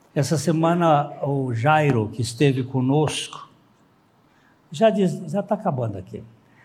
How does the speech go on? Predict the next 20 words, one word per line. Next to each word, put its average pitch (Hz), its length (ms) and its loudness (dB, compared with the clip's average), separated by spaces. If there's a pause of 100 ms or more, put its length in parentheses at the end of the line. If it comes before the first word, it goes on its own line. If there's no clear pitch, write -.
(200)
O 170 120 0
Jairo, 185 480 4
aquele 156 360 -2
missionário 147 680 0
que 139 60 -12
está 160 220 0
lá 269 380 0
no, 147 400 -4 (2750)
no 165 80 -2
Oriente, 175 460 -2
lá 170 200 2
na 196 160 2
Jordânia, 147 840 0 (640)
ele 156 160 -4
falou 156 380 0
uma 160 160 0
coisa 165 340 -2
interessante. 143 760 -6
Olha, 120 260 -6 (1040)
os, 151 400 -4